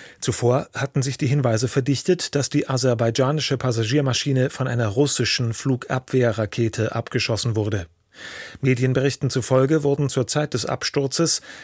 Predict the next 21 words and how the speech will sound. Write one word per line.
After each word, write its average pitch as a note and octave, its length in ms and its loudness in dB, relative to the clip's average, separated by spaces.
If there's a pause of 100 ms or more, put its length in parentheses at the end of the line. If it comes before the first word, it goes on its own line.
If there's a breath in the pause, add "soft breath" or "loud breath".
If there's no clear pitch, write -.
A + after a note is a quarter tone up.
(120 loud breath)
in C3+ 180 2
mehreren C3+ 500 2
Regionen A#2 640 2
des A2+ 240 0
Nordkaukasus B2 1000 0
ukrainische C#3 760 0
Drohnen C3 400 2
bekämpft. A2 500 -4 (920 loud breath)
Das A2+ 120 -2
Flugzeug C3+ 520 0
war B2+ 160 2
am C3 160 2
Dienstag B2+ 600 0
in C#3+ 120 -2
der B2 140 2
Nähe C#3 240 2
der A#2+ 240 0
kasachischen A#2+ 640 -2
Stadt - 260 -2
Aktau B2 480 -2
abgestürzt. - 720 -2